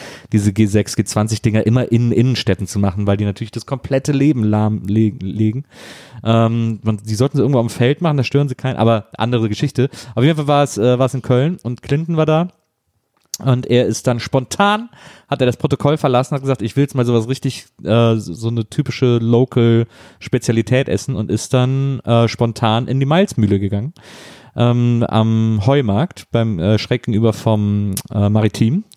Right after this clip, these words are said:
ist ja, äh, Malzmühle ist auch eines der besten Kölsche in Köln und ist da essen gegangen.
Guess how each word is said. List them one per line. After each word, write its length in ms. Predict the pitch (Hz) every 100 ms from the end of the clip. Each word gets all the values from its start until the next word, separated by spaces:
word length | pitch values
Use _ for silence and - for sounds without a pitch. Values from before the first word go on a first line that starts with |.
| -
ist 240 | - 107 -
ja, 380 | 113 107 - 104
äh, 20 |
Malzmühle 460 | 107 110 - 135
ist 100 | 127
auch 80 | 110
eines 140 | 87 104
der 60 |
besten 260 | 107 104 113
Kölsche 560 | - 107 127 - 165 170
in 140 | 151 -
Köln 320 | - 156 190 - - - - - -
und 340 | - 120 127 120
ist 160 | 117
da 100 | 107
essen 200 | 104 -
gegangen. 300 | 98 95 95